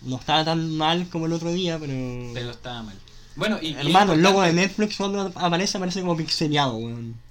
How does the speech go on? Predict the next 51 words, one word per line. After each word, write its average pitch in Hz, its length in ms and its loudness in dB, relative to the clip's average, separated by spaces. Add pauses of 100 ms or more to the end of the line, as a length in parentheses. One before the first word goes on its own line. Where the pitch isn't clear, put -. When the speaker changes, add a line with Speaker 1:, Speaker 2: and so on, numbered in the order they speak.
(180)
Speaker 2:
Piensa 139 320 -4
que 131 320 -8
nosotros 147 540 -6 (140)
la 123 160 -6
vimos... 143 400 -6 (440)
Eh, 117 400 -8
tú 143 120 -8
la 160 60 -6
estabas 151 260 -6
viendo 151 240 -6
acá, 139 360 -6
en 185 80 -12
tu 151 180 -14
casa, 185 400 -10
Speaker 1:
Sí, 139 260 -6
Speaker 2:
y 135 40 -10
Speaker 1:
en 113 80 -6
la 131 80 -2
Speaker 2:
yo 139 80 -2
Speaker 1:
oficina 160 260 0
número 156 280 0
uno. 151 220 -4 (140)
Speaker 2:
En 120 80 -10
la 120 60 -10
oficina 143 280 -6
número 156 300 -4
uno, 175 140 -8
yo 170 100 -4
la 151 80 -6
estaba 151 180 -6
viendo 151 200 -6
en 156 60 -6
la 151 60 -4
oficina 151 300 -10
número 180 260 -8
dos. 151 160 -6
Speaker 1:
Exactamente. 147 600 -4 (220)
Speaker 2:
Y 131 60 -4
aún 139 220 -2
así, 170 460 -8
a 143 60 -8
los 135 120 -8
dos 143 140 -8
se 151 80 -6
nos 143 140 -6
veía 143 240 -2
mal. 156 260 -4 (240)
Speaker 1:
Sí. 131 300 -6
Speaker 2:
Entonces, 135 560 -6
no 131 100 -6
es - 200 -8